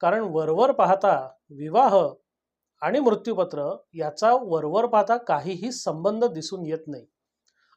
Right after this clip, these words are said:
आणि बहुतांश लोकांना याच्यात काही संबंध असेल याचा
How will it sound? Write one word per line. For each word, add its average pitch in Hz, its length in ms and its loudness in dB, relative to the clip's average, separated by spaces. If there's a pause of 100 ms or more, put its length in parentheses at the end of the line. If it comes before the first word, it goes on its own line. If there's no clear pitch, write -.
आणि 190 100 -2 (100)
बहुतांश 196 540 2
लोकांना 214 640 0
याच्यात 175 420 -2
काही 214 120 -4
संबंध 196 460 -4
असेल 165 580 -2 (460)
याचा 170 260 2